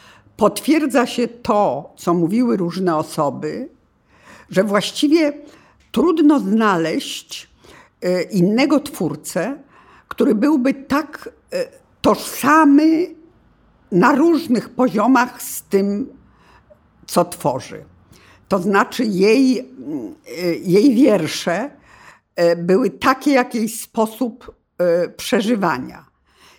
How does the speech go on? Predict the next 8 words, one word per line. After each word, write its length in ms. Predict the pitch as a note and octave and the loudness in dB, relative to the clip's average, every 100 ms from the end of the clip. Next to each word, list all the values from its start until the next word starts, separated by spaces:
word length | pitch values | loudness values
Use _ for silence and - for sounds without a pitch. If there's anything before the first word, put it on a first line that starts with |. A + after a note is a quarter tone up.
| - | 0
Jej 220 | F3 F#3+ | 0 0
twórczość, 1200 | - - D4+ D#4+ D4 - G3 E3 - - - - | -6 -2 0 0 -2 -2 -2 -2 -8 -14 -12 -6
e, 300 | D#3 D#3 D3 C#3+ _ _ _ _ | -4 -2 -4 -8 _ _ _ _
e, 260 | D#3 D#3 D3+ | -2 0 0
żartobliwa 1300 | F3 F#3 F#3+ E3+ F#3+ A3 B3+ D#3 D3+ C#3+ G3 D#4 - _ _ _ | 0 0 0 -2 0 0 0 0 -2 0 -2 -4 -10 _ _ _
była, 720 | D3+ F3+ A3 G#3+ G#3 - - _ _ _ _ _ | 0 2 4 4 4 0 -10 _ _ _ _ _
e, 40 | A2 G#2+ - - - _ _ | -20 -20 -20 -20 -20 _ _
uzupełnieniem 1200 | G3+ A3 C#4 D4+ B3 C4 B3+ A#3+ F#3 F#3 G#3+ D4+ | -2 2 2 4 4 6 6 6 2 0 2 0